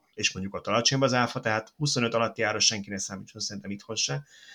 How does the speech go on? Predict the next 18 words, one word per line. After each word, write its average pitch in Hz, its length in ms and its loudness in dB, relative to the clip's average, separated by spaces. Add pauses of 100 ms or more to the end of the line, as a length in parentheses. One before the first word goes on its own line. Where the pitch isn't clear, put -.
(300)
Ö, 131 300 8
de 117 100 8
nem 180 120 8
is 143 100 4
az 120 120 2
igazán 117 460 4
érdekes 117 480 0
benne, 117 240 0
hanem 123 220 2
az, 104 220 2
hogy, 107 320 -2
ö, 107 240 4 (400)
hogy 107 160 -2
az 117 80 4
alapfelszereltség 104 840 2
mennyire 104 280 0
idősen 101 380 0
szegényes. 95 840 0